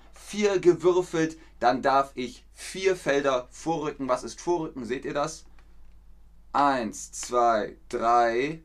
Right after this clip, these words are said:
vier, vier Felder vorrücken. Ganz genau. So, jetzt haben wir eine besondere Situation.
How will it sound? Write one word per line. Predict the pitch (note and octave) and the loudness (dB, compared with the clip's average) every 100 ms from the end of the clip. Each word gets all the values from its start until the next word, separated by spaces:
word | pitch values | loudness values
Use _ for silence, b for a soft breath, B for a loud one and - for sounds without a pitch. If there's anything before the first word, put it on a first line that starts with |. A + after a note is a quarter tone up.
| - - - - | -20 -20 -20 -20
vier, | - - D3+ D3+ C#3+ C3+ - | -18 -14 -6 0 2 0 -4
vier | - - - F#3 F3+ | -20 -18 -6 -2 -2
Felder | - B2+ A#2 G#2 G#2+ - | 0 0 2 2 0 -8
vorrücken. | - - D3 D3 B2 A#2 F#2+ | -16 -4 -2 0 -2 -4 -2
Ganz | C#3 F3 E3+ | 0 0 0
genau. | E3+ D#3 B2 - - - - | 0 2 0 -4 -12 -20 -18
So, | - F#3 G3 - b b - | 2 6 6 4 b b -4
jetzt | D3 - - | -2 -2 0
haben | D#3 D#3+ D3+ | 0 2 0
wir | D#3 - | -2 -2
eine | C#3 C#3+ | -4 -4
besondere | B2+ C3+ A2 E3 G#3 E3+ E3+ | -4 -6 -2 -2 -2 -4 -8
Situation. | D#3 D#3+ D3+ - E3 G#2 E2+ | -8 -6 -8 -6 -4 -4 -8